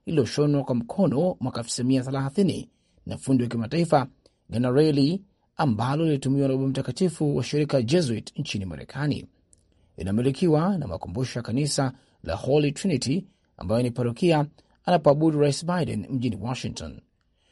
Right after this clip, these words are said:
Kwa upande wake, Baba Mtakatifu alimpa Biden kipande cha kigae cha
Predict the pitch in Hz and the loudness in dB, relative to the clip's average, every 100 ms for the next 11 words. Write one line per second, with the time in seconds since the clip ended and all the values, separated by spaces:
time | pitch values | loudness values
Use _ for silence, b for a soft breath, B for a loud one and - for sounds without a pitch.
0 | _ - 156 175 170 165 170 175 160 160 | _ -2 4 6 6 2 0 0 0 0
1 | - 120 117 127 107 - 143 131 123 _ | -4 -4 -4 -4 -8 -6 -2 -2 -4 _
2 | _ _ - 73 98 131 123 135 143 143 | _ _ -10 -4 0 2 2 2 4 2
3 | 139 131 - 131 139 135 139 131 - 127 | 0 -4 -4 0 2 2 2 0 -2 -4
4 | 127 131 131 98 127 151 151 143 143 - | -4 -6 -6 -6 -2 0 0 0 -2 -6
5 | - 139 135 131 | -4 0 0 -2